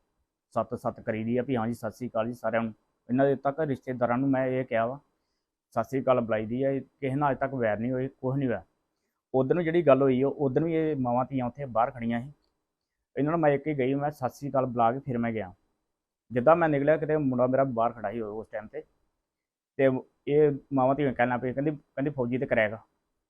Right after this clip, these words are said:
ਤੇ ਮੇਰੇ ਬੇਟੇ ਨੇ ਇਹ ਗੱਲ ਕਹੀ ਆ, ਕਹਿੰਦਾ ਵੀ "ਆ-, ਆਂਟੀ ਤੁਸੀਂ ਏਦਾਂ ਕਿਉਂ ਕਹਿਣ ਡਏ ਫੌਜੀ ਕਰਾਏਗਾ?" ਉਹ ਆਈ ਆ, ਉਹਦੀ ਕੁੜੀ, ਉਹਨੇ ਆਣ ਕੇ ਥੱਪੜ ਮਾਰਤਾ ਤੇ ਬਸ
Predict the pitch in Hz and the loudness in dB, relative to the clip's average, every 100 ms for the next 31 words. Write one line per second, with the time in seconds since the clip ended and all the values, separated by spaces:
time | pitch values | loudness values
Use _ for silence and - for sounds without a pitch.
0 | _ _ _ - 135 135 143 123 131 139 | _ _ _ -4 2 4 2 2 0 -2
1 | 135 139 147 135 123 127 120 117 139 _ | 0 2 2 2 0 -2 0 -2 -8 _
2 | _ _ _ _ _ _ - 123 170 190 | _ _ _ _ _ _ -6 -2 -2 -2
3 | 170 135 147 175 175 160 127 147 156 135 | -2 -2 -2 -4 -4 -2 -2 -2 -2 -2
4 | 143 156 135 131 131 120 110 110 - _ | -2 -2 -2 -2 0 2 2 -2 -10 _
5 | _ _ _ - 139 143 135 151 151 151 | _ _ _ -2 4 8 8 6 2 0
6 | _ _ - 135 143 139 135 131 _ - | _ _ -6 -4 -2 0 -2 -4 _ -6
7 | 135 135 139 135 127 127 120 104 101 104 | -2 0 0 -2 -4 -2 0 -2 -4 -10
8 | - _ _ _ _ _ _ _ _ _ | -20 _ _ _ _ _ _ _ _ _
9 | _ 120 120 | _ 0 0